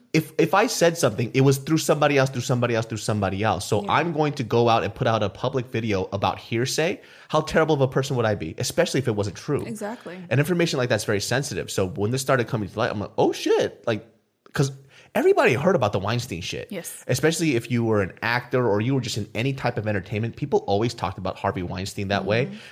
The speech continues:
Speaker 1: but there wasn't any tangible evidence. It was always through somebody else, through somebody else. So when his whole shit came up, we were like, "Oh shit, it's
Speaker 2: Mm-hmm.
Speaker 1: fucking true. Look at that, dude."
Speaker 2: Mm-hmm.
Speaker 1: Cancel culture, though.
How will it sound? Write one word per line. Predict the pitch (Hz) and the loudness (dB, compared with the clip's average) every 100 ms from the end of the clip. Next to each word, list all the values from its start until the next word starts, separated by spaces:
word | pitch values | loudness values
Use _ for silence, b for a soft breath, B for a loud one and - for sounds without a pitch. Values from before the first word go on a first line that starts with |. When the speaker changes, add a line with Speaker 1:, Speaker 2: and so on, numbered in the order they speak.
| - | -4
Speaker 1:
but | 104 | 0
there | 110 | 2
wasn't | 120 143 143 | 2 2 0
any | 120 | -2
tangible | - - 110 107 90 - | -4 -4 -2 -2 -4 -2
evidence. | 104 90 - - - | -2 -2 -6 -10 -2
It | |
was | 117 107 | -2 0
always | 113 113 | 0 0
through | - 113 | -2 -4
somebody | 110 107 98 98 | -2 -2 -2 -2
else, | 78 98 | -4 -6
through | 90 | -10
somebody | - 87 82 82 | -10 -8 -8 -6
else. | 90 113 - - B B B | -4 -4 -6 -16 B B B
So | - | -4
when | 98 107 | -2 0
his | 156 | 0
whole | 143 147 202 | 0 0 0
shit | 113 - | -2 -4
came | 120 139 | -2 0
up, | 151 | 0
we | 147 | 0
were | 170 | 0
like, | 110 - - _ _ | -2 -4 -12 _ _
"Oh | 131 107 | 2 4
shit, | 147 - - 330 - | 2 -2 0 0 2
it's | 190 208 185 | 2 2 0
Speaker 2:
Mm-hmm. | 180 | -8
Speaker 1:
fucking | - 110 101 - 139 | 0 0 0 -2 -2
true. | 156 - 320 135 - | -4 -2 2 2 0
Look | - 120 131 | 0 0 2
at | 175 185 - | 0 -2 0
that, | 277 277 - 107 - | 2 2 -2 -14 -2
dude." | 123 117 165 - 202 | 0 0 -2 -8 -10
Speaker 2:
Mm-hmm. | 208 226 196 240 339 | -8 -8 -8 -12 -6
Speaker 1:
Cancel | - 175 185 | -2 0 -2
culture, | 135 - 104 101 | -4 -2 -2 -2
though. | 90 80 | -6 -8